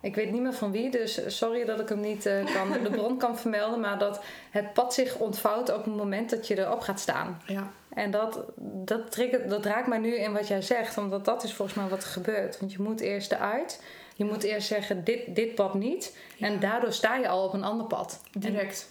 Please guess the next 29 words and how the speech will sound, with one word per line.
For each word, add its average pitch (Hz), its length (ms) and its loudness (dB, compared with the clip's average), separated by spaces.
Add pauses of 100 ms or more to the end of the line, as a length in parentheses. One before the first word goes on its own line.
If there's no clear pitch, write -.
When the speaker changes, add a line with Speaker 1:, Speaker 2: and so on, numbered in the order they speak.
(100)
Speaker 1:
ja. 196 240 0 (840)
Speaker 2:
En 208 240 -2
sta 233 240 4
je 233 100 2
wel 220 200 2
midden 240 240 2
in 220 60 0
een 202 60 -2
bos 240 200 2
met 214 120 2
allemaal 208 220 0
bomen 214 300 2
om 214 120 0
je 208 60 0
heen 208 200 2
en 214 60 0
heb 208 80 0
je 202 60 0
geen 220 140 -2
flauw 233 240 4
idee 214 120 2
wat 214 120 2
de 214 60 2
weg 233 240 4
is. 254 440 0
Speaker 1:
Nee, 196 240 2
Speaker 2:
<laughs> 381 60 4
Dat 220 120 4
Speaker 1:
precies. 226 240 4